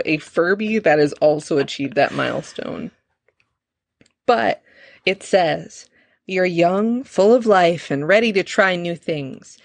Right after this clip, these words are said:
You have many aspirations, but you often find yourself exhausted with the new responsibilities in your life. You like leadership and hate being told what to do." Uh,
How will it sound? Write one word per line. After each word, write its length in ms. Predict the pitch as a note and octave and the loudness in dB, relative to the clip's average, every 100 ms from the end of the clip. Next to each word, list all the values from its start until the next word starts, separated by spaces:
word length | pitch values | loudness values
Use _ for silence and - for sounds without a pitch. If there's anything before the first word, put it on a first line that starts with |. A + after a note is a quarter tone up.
| _ - | _ -4
You 100 | G#3 | -4
have 140 | G3+ | -2
many 340 | A3 C4 C#4 C4+ | 0 2 2 2
aspirations, 960 | G#3 A3 - A3+ A#3+ A#3 - A#2+ - - - | 0 0 0 0 0 -2 -6 -8 -12 -12 -4
but 140 | F#3+ | -2
you 200 | F#3 G3+ - | -2 -4 -2
often 440 | G3 C4+ - D#4+ | -2 -2 0 0
find 260 | - C4+ B3 | 2 2 4
yourself 460 | B3+ - B3 B3 - | 0 2 0 0 -2
exhausted 800 | G#3+ G3+ G#3 A3 C4 - D3+ C#3 | -4 -2 -2 0 -2 -2 -4 -2
with 140 | D3 | -4
the 80 | D#3 | -4
new 260 | D#3+ G3 | -2 -2
responsibilities 1040 | G3+ G#3+ - E3+ G#3 D#3+ E3+ E3+ D#3 D3+ - | -2 -4 -2 -2 -2 -2 -2 0 -4 -6 -8
in 60 | |
your 140 | C#3+ C#3+ | -8 -4
life. 280 | C3 - - _ _ _ _ _ _ - | -4 -6 -10 _ _ _ _ _ _ -8
You 160 | G3+ | -4
like 320 | G3+ A3+ A#3+ A#3+ | 2 2 2 0
leadership 600 | G#3+ G#3 G#3 - G3 - | 0 2 2 2 0 0
and 120 | D#3 | 0
hate 380 | F3+ A3+ A#3 - | 2 2 2 0
being 240 | F3 E3 | -2 -2
told 340 | D#3 E3+ D3+ C#3+ | 0 0 0 0
what 160 | C#3+ | -2
to 100 | - | -2
do." 400 | D3+ D#3 - A3+ - _ _ _ _ - | -6 -6 -8 -10 -16 _ _ _ _ -8
Uh, 240 | D#3+ - | -6 -6